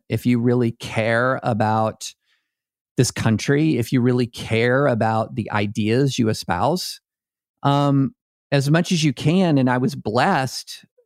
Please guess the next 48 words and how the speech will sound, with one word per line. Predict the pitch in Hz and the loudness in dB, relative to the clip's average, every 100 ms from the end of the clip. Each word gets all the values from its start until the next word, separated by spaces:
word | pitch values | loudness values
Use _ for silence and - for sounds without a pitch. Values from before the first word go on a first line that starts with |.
| _ | _
um, | 123 113 107 107 113 _ _ _ _ _ _ _ _ _ | 0 0 0 -2 -4 _ _ _ _ _ _ _ _ _
to | - 143 | 2 2
have, | 107 143 127 - - | 4 2 0 -6 0
you | 147 | 2
know, | 117 | 2
one | 110 131 139 | 2 2 2
of | 127 | 0
the, | 123 | -2
one | 127 123 | 0 2
of | 127 | 2
the | |
reasons | 123 123 117 | 2 0 0
going | 113 120 | 0 2
back | 110 110 | 2 0
to | 123 | -2
our, | 104 110 110 107 | 0 0 0 0
um, | 101 107 - _ _ _ - 113 | -2 -6 -10 _ _ _ -4 -2
our | |
discussion | 107 - 113 104 110 | 0 -2 -2 0 0
of | 104 | -2
which | 113 113 - | -2 -4 0
law | 110 113 | 0 0
school | - 110 | -2 0
you | 107 | 0
go | 101 135 | 2 2
to, | 185 - 101 107 107 _ _ _ | 2 0 0 0 -4 _ _ _
and | 123 | 2
we | 120 | 2
had | 117 | 2
said, | - 120 110 | 0 0 2
you | 110 | 0
know, | |
sort | 101 110 | -2 -6
of | 104 113 | -8 -2
go | 110 110 | 0 0
to | - | -2
the | 101 | -2
best | 110 104 - | -2 -2 -2
law | 107 104 | -2 -2
school | - 107 104 | -4 -6 -4
that | 104 - | -6 -6
you | 98 | -8
can | - 117 123 101 104 | -2 0 0 0 -4
because | 104 - 104 | -4 -4 -4
it's | 107 110 | -4 -4
an | |
option | 92 104 117 - 107 | -2 -4 -4 -2 -2
expanding | 95 - 104 107 104 101 | -2 -4 -2 0 -2 -4